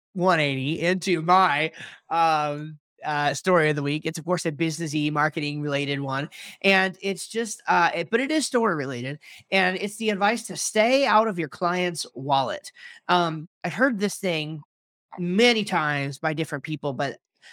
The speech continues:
whoever said it this way, I, I forget, I forget who it was. Um, it m-, it might have been Jenny Blake. I, I, that's really random, but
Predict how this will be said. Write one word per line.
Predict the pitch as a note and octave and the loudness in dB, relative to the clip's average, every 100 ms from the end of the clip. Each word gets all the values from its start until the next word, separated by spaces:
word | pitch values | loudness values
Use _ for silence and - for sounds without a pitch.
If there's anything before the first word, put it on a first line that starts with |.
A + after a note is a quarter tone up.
| - - | -14 2
whoever | F#3+ A#3 A#3+ | 4 6 4
said | - G#3+ | 2 2
it | F3 | 2
this | D3+ F3+ E3 | -2 -2 -2
way, | D3+ C#3 C#3 | -2 -2 -2
I, | C3 A#2 | -2 -2
I | |
forget, | - D#3+ E3 - _ | -4 -4 -4 -6 _
I | D3+ | -14
forget | F#3+ A3 | -2 4
who | F#3 | 4
it | C3 | 4
was. | C#3+ C3+ C#3 - | 2 2 -2 -6
Um, | C3+ C3+ B2 B2 C3+ _ _ _ _ _ - | -4 -2 -2 -6 -10 _ _ _ _ _ -12
it | |
m-, | D#3 E3+ | -6 -2
it | F#3+ | 0
might | G#3 E4+ | 2 2
have | A#4+ | 2
been | F3+ D3+ | 0 -4
Jenny | - F#3+ A3 | 0 0 0
Blake. | D3+ D3+ C3 G#2 - | -2 -4 -6 -6 -2
I, | D#3+ - E3 - _ - | -2 2 0 0 _ -14
I, | |
that's | D3+ D3+ - | -10 -10 -10
really | F3 F3 F#3 | -8 -2 0
random, | D#3+ D#3 D3+ C#3+ | 2 0 -2 -6
but | D3 D#3 | -4 -4